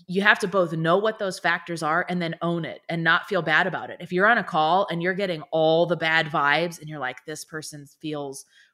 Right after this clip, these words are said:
really difficult to work with," just say it. Just say, "I don't think we're a good fit to work together. I wish you luck in your search," and cut it off there. And it <laughs> takes a lot of guts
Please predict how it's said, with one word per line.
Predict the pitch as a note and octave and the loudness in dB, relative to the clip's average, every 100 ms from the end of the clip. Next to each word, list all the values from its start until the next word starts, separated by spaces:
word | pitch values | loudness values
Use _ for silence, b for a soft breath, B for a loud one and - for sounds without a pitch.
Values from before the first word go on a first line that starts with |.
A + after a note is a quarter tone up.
| - | -18
really | D3+ F3 E3+ E3 E3 | -4 2 4 4 2
difficult | D#3 D#3 - F3 D#3 - | 2 -4 -6 -6 -6 -8
to | D3 | -6
work | C#3 C#3+ | -6 -4
with," | G3+ A#3+ C#4 _ _ _ _ - | -2 -2 -4 _ _ _ _ 0
just | A3+ - | 0 2
say | A3 C4 | 4 4
it. | F3 - | 2 -4
Just | F3 F3+ | -8 -2
say, | G3+ | 4
"I | F3 F3+ | 6 6
don't | F#3 G3+ | 4 0
think | G3 | -2
we're | F#3 F#3 | 2 2
a | |
good | E3+ E3 | 0 -4
fit | E3+ - | -4 -4
to | E3 | -4
work | D#3+ E3 | -2 -4
together. | - F3+ F#3 G3 G3+ G#3 - B | -6 -8 -4 -2 -2 -4 -10 B
I | D3+ | 2
wish | E3 F#3 - | 4 2 2
you | F3+ | 0
luck | E3+ E3 | 0 0
in | E3+ | -2
your | E3 | -8
search," | D#3 E3+ G3 - | -6 -4 -4 -6
and | E3 | -12
cut | D#3+ F3 E3 | -8 -6 -4
it | D#3+ | -4
off | D3 D3+ - | -6 -6 -6
there. | C#3 A2+ | -4 -4
And | E3 F3+ | -4 -6
it | F#3 | -8
<laughs> | - | -14
takes | - E4 D#4+ - | -2 0 0 0
a | |
lot | A3+ A#3 A#3 | 4 6 4
of | A#3 - | 2 2
guts | G3+ F#3+ A#3 | 6 6 6